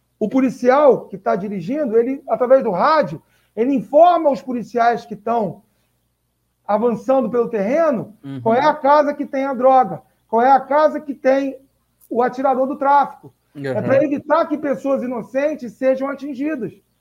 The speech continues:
Speaker 1: Então, me desculpe, eu não posso concordar com uma decisão que
Speaker 2: É,
Speaker 1: impede a
Speaker 2: difícil.
Speaker 1: polícia de utilizar um equipamento que é pra beneficiar a população.
Speaker 2: Uhum. Ótimo. O Cebolinha Anderson, última pergunta, tá? O Cebolinha
Speaker 1: Conheço.
Speaker 2: Anderson mandou aqui. Conhece?
Speaker 1: Conheço.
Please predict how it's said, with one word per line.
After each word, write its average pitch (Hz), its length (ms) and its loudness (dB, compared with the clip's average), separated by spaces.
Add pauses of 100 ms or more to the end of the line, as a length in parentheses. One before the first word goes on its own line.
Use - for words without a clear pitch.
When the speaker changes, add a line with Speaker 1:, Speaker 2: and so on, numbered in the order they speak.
(320)
Speaker 1:
Então, 311 160 -2
me 330 120 2
desculpe, 311 540 2
eu 208 60 -2
não 226 100 -6
posso 277 220 0
concordar 262 500 0
com 247 80 -10
uma 254 100 -6
decisão 254 600 -6 (320)
que 311 80 -4
Speaker 2:
É, 349 40 2
Speaker 1:
impede 269 440 2
a - 20 2
Speaker 2:
difícil. 294 180 -2
Speaker 1:
polícia 247 280 -6
de 285 100 -6
utilizar 285 400 -2
um 277 40 -2
equipamento 262 680 -2
que - 80 -8
é 262 60 0
pra 269 160 -2
beneficiar 240 500 -4
a 233 40 -6
população. 233 500 -12 (680)
Speaker 2:
Uhum. 127 440 -8 (1080)
Ótimo. 139 400 -4 (540)
O 135 120 -10
Cebolinha 208 840 0
Anderson, 156 400 -8
última 160 220 -14
pergunta, 123 420 -10
tá? 147 160 -4
O 151 80 -6
Cebolinha 165 400 -6
Speaker 1:
Conheço. 240 180 2
Speaker 2:
Anderson 220 180 2
mandou 160 160 -4
aqui. 120 320 -10 (260)
Conhece? 196 420 0
Speaker 1:
Conheço. 180 300 -8